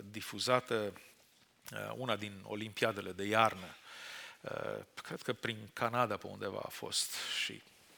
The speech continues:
în Canada, da. Uh, și, uh, uh, țin minte că atunci când, uh, noi nu eram obișnuiți cu, cu manifestările acestea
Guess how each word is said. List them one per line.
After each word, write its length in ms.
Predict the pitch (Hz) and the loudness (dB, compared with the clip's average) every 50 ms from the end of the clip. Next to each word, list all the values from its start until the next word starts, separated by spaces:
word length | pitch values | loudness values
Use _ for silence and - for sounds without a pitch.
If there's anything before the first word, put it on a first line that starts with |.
| - - | -18 -16
în 40 | 98 | -10
Canada, 380 | - - 104 104 104 92 78 80 82 | -6 -4 -4 -2 -2 -4 -6 -8 -12
da. 140 | 85 82 - - - - - - - - - - - - - | -12 -14 -14 -14 -14 -12 -12 -10 -8 -8 -8 -8 -8 -10 -6
Uh, 280 | - - - 101 98 101 - - - - - - - - | -4 -4 -4 -2 -2 0 2 2 2 4 6 8 8 8
și, 100 | - - | 8 8
uh, 480 | 123 120 120 117 113 113 110 110 104 - - - - - - - - - - | 6 6 6 6 8 8 6 4 4 0 -4 -8 -8 -6 -6 -8 -8 -10 -10
uh, 480 | - - - - 55 53 52 55 53 - - - - - - - - - - - - | -6 -4 0 2 2 2 2 0 -2 -2 -2 -2 -2 -2 -4 -6 -8 -10 -12 -8 -2
țin 220 | - - - 113 120 | -2 -2 -2 -2 -2
minte 280 | 120 131 123 - 104 | -4 -2 2 0 0
că 340 | - - 107 110 107 101 101 101 101 - - - - - | 0 2 0 0 0 0 -2 -4 -10 -18 -20 -20 -12 -6
atunci 640 | - - 117 - 123 117 110 107 - - - - - | -4 -4 -2 -2 -4 -4 2 4 6 6 6 4 2
când, 400 | - - 113 107 104 101 95 - - - - - - | -2 -6 -6 -6 -6 -10 -8 -4 -4 -2 -2 -4 -6
uh, 360 | - - - - - - - 101 98 | -6 -6 -6 -6 -6 -6 -8 -8 -8
noi 120 | 101 104 | -8 -4
nu 80 | 113 127 | 0 4
eram 300 | 135 135 135 127 123 120 | 6 8 8 8 6 4
obișnuiți 840 | 113 110 107 110 - - 110 107 117 123 117 - - - - - - | -2 -2 -2 -2 -2 -2 -2 0 -2 0 2 4 4 4 4 4 0
cu, 380 | - - 107 95 95 95 95 95 | -4 -8 -8 -6 -6 -6 -8 -8
cu 460 | - - - 107 107 101 98 90 90 - - - - - - - - - - | -10 -12 -10 -8 -8 -6 -8 -8 -8 -10 -10 -10 -8 -8 -8 -8 -10 -10 -6
manifestările 720 | - 107 104 107 104 - 107 - - - 139 127 127 113 | -4 -4 -2 -2 -2 0 2 4 6 8 8 8 6 4
acestea 680 | 104 - - 127 - - - 120 98 92 87 - - | 2 2 2 2 2 4 4 2 0 0 -2 -6 -8